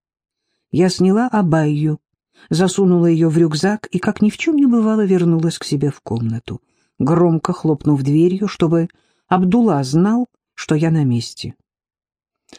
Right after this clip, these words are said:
Потом я лежала и слушала, как в туалете рвёт Найджела. Нервы подвели его.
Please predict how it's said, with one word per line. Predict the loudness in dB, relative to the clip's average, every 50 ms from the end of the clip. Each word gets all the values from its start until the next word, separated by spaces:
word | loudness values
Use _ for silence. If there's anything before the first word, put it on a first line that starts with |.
| _ _
Потом | -2 0 2 4 4
я | 4 4 2 2
лежала | 2 2 2 2 0 0 0 0 0
и | 0
слушала, | 0 -2 -2 -2 -2 -2 0 0 0 0 0
как | 0 -2 -2 -4 -4
в | -6 -2
туалете | 0 2 2 4 2 2 0 0 -4 -6 -6 -6 -6 -8 _ _ _ _ _ _ _ _ _ _ _
рвёт | -2 0 2 2 2 4 2 2 2 -2 -6 -20 _ _ -2
Найджела. | 0 2 2 2 2 0 -2 -4 -6 -6 -6 -8 -8 -10 -12 _ _ _ _ _ _ _ _ _ _ _ _ _ _ _ _ -4
Нервы | 0 0 0 0 -2 -4 -4 -6
подвели | -6 -6 -6 -4 -2 -2 -2 -2 -2
его. | -4 -4 -6 -8 -10 -12 -12